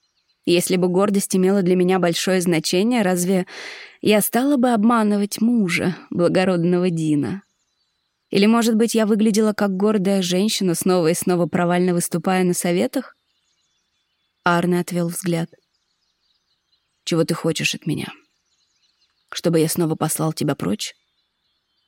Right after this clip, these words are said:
Ради этого не стоило возвращаться. Теперь ты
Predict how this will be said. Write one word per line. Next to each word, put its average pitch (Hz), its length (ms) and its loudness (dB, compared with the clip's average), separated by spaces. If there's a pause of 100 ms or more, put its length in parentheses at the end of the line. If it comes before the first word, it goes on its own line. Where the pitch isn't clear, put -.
(260)
Ради 160 260 2
этого 170 280 2
не 175 100 2
стоило 185 340 -2
возвращаться. - 680 -6 (680)
Теперь 160 380 0 (180)
ты 175 320 0